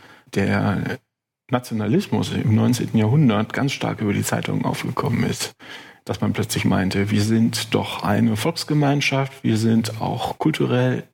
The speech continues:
an den Rändern dieser ethnischen Gemeinschaft abgeschlossen und deshalb müssen wir irgendwie gemeinsam handeln oder agieren.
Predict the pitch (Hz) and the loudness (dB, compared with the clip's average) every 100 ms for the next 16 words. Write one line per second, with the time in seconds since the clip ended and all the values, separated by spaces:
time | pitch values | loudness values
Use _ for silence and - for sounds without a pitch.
0 | _ _ _ _ _ _ _ 120 127 123 | _ _ _ _ _ _ _ 0 4 4
1 | 117 135 123 120 117 107 120 139 - 123 | 4 2 2 2 0 0 2 0 2 0
2 | - 123 113 110 120 - - 110 - _ | 2 2 2 2 0 -4 -6 -8 -14 _
3 | _ - - - 143 139 131 147 143 - | _ -8 -6 -6 -2 0 0 -2 -6 -6
4 | - - - 120 110 123 127 123 120 120 | -14 -18 -4 0 2 2 0 0 0 2
5 | 117 120 123 113 110 110 110 110 98 101 | 2 2 0 2 2 4 2 0 0 -2
6 | 95 101 98 - 87 - - - | 0 0 0 0 -2 0 0 -2